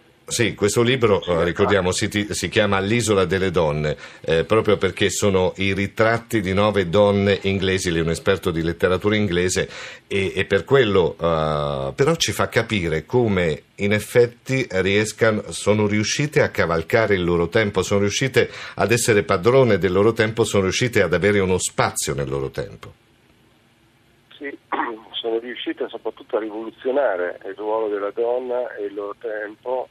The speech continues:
Speaker 2: eh, a partire dal Cinquecento. Il libro si apre con la regina, l'ho detta prima, e si chiude con due stilisti della moda contemporanea ancora viventi, cioè Mary Quant, una
Speaker 1: Mm.
Speaker 2: donna che tra gli anni cinquanta e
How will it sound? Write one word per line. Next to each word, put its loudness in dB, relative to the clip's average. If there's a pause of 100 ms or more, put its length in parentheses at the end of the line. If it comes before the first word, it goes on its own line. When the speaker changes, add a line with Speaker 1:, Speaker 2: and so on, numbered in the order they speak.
(120)
Speaker 2:
eh, -12 (380)
a -12
partire -8
dal -4
Cinquecento. -10 (120)
Il -18
libro -14
si -12
apre -8
con -12 (240)
la -4
regina, -6
l'ho -8
detta -10
prima, -8 (680)
e -2
si -14
chiude -6
con -8
due -4
stilisti -12
della -12
moda -2
contemporanea -2
ancora -6
viventi, -4 (100)
cioè -12
Mary -4
Quant, -4 (220)
una -4
Speaker 1:
Mm. 0
Speaker 2:
donna -4 (100)
che -12
tra -12
gli -12
anni -8
cinquanta -6
e -18